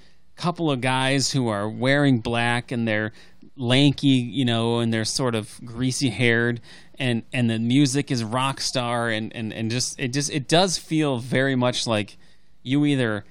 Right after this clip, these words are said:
like Troy Duffy's vision for this or you don't. And the actors that he got were liking his vision, and that, that includes Willem Dafoe, because, like I said, I, I saw clips of him being directed, and he is not, like,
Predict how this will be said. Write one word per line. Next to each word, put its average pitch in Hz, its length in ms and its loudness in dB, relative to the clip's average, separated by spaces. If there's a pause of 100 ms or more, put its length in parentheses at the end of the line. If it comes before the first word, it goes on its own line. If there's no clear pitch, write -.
(160)
like 131 520 -2
Troy - 400 0
Duffy's 135 440 -2
vision 131 400 2
for 147 160 -6
this 151 320 -4
or 123 100 -2
you 117 140 -2
don't. 104 500 -2 (260)
And 123 140 0
the - 160 -4
actors 147 440 0
that 131 140 0
he 123 120 -4
got 120 520 -6 (680)
were 113 520 0 (800)
liking 131 360 0
his 127 180 0
vision, 131 420 0
and 110 160 -2
that, 120 180 -2
that 147 180 0
includes 156 400 -2
Willem 120 320 0
Dafoe, 113 440 0
because, 110 280 -4
like 110 120 -4
I 107 60 -8
said, 131 320 -2
I, 104 200 -6
I 107 40 -6
saw 107 240 -6
clips - 300 -8
of 107 100 -8
him 104 280 -6
being 107 260 -4
directed, 101 540 -6 (560)
and 127 280 -2
he 190 320 0
is 110 160 -4
not, 120 480 -4 (300)
like, 110 340 -8